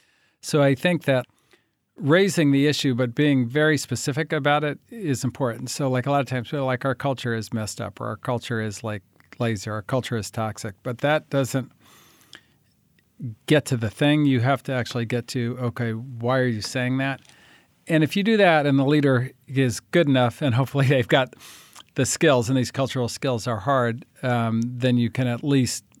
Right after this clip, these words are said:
make a contribution on getting it back to where it needs to go. I do think that everybody's behavior, um, the, the other thing is, you know, particularly if the company is small,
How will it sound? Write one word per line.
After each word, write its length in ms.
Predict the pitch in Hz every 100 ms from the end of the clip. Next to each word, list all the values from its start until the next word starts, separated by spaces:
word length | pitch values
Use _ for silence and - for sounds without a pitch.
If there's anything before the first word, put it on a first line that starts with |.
| -
make 260 | 135 110
a 40 | 98
contribution 680 | 127 120 - 117 120 -
on 140 | 113 110
getting 280 | 110 113 110
it 140 | 107
back 260 | 120 110 98
to 100 | 127
where 120 | 110
it 80 | 107
needs 280 | 120 104 -
to 100 | 113
go. 280 | 117 120 - _ _ _ _ -
I 80 | 160
do 140 | 180
think 240 | 170 147
that 280 | 151 131 131 -
everybody's 720 | 165 151 147 135 135 135 117
behavior, 880 | - 123 95 - 139 127 175 165 135 _ _ _ _ _ -
um, 300 | 139 127 120
the, 140 | 151
the 120 | 160 165
other 160 | 175
thing 220 | 135 147 131
is, 260 | 120 - - _
you 100 | 147
know, 80 | 127
particularly 320 | - 190 165
if 80 | 123
the 80 | -
company 340 | 135 117 123
is 120 | 113 101
small, 640 | - 156 147 147 120 110